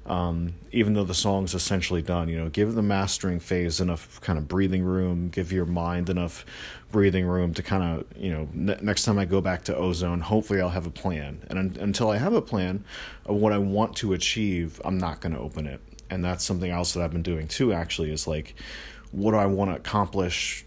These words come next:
today? What do I wanna accomplish in this session? So that way you don't really get lost. You know, you open up Pro Tools, you finish something, cool.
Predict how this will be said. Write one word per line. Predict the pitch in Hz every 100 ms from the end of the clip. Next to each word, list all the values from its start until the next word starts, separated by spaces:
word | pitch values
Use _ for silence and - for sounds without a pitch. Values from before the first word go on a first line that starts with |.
| -
today? | - 90 95 80 67 -
What | 101 98
do |
I | 95
wanna | 98 92
accomplish | 85 98 87 95 87 -
in | 101 92
this | 92 85
session? | - 98 90 - 82 78 - - - -
So | - 139
that | 135 147 -
way | 120
you |
don't | 113 101
really | 92 92 87
get | 92 76
lost. | 80 71 - -
You | 90
know, | 82
you |
open | 92 101
up | 101
Pro | - 113
Tools, | 110 123 120 113
you |
finish | 95 117 113 -
something, | 117 123 120
cool. | - 101 87 78